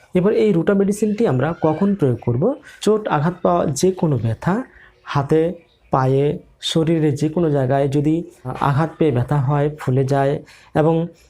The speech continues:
আহ, মুচকে যায়, বিশেষ করে যদি হাড় ভেঙে যায়, হাড় ভেঙে যাওয়ার ফলে ভয়ঙ্কর ব্যথা হয়, অসহ্য ব্যথা হয়, জয়েন্টে আঘাত পেয়ে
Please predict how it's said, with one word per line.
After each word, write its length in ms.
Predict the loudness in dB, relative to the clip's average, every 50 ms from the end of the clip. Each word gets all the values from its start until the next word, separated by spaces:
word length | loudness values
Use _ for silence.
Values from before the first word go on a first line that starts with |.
| -14 -6
আহ, 220 | -4 -2 0 0 2
মুচকে 480 | 2 2 2 0 0 -2 0 0 0
যায়, 260 | 2 2 2 2 2 0
বিশেষ 300 | 0 0 -2 -2 -2 0
করে 220 | 0 0 0 2 0
যদি 220 | 0 2 2 2 2
হাড় 320 | 2 2 2 2 2 2
ভেঙে 280 | 2 0 0 2 0 0
যায়, 300 | 0 0 0 0 0 -4 -6 _ _ _ -20 -20 -10
হাড় 300 | -2 0 2 2 2 2
ভেঙে 260 | 2 2 2 2 2
যাওয়ার 220 | 2 2 2 0 0
ফলে 240 | -2 -2 0 0 0
ভয়ঙ্কর 560 | 0 0 0 0 0 0 -2 -2 -2 0 0
ব্যথা 300 | 0 0 0 0 0 0
হয়, 280 | 2 2 0 0 -2 -4 -8 -16 -20 _ _ _ -6 -2
অসহ্য 480 | 0 0 0 0 0 -2 0 0 0
ব্যথা 280 | 0 0 0 0 0 0
হয়, 260 | 2 2 2 0 0 -2 -6 _ _ _ _ _ -20 -20 -20 -20 -18 _ -4 -4
জয়েন্টে 500 | 0 2 2 2 4 2 2 2 2 0
আঘাত 240 | 2 2 0 -2 -2 -2 0
পেয়ে 280 | 0 2 2 0 -2